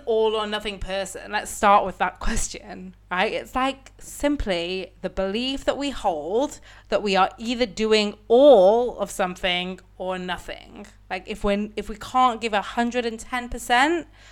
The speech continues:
we're gonna give zero percent. We either follow everything in our calendar or we blow the whole thing off. We either eat perfectly healthy or we junk food binge the day away.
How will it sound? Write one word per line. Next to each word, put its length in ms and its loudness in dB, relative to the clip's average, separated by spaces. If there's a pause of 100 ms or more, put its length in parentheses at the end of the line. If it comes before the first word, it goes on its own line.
(140)
we're 80 2
gonna 220 2
give 180 -2
zero 420 -4
percent. 560 -8 (400)
We 120 -2
either 260 2
follow 640 2
everything 420 0
in 140 0
our 120 6
calendar 680 4
or 80 0
we 80 -2
blow 260 2
the 60 2
whole 360 -2
thing 320 -4
off. 400 -4
We 100 -8
either 220 -6
eat 360 -10 (480)
perfectly 540 0
healthy 680 2
or 420 6
we 200 -2 (180)
junk 460 0
food 480 -2
binge 460 -2
the 120 -2
day 240 -2
away. 480 -6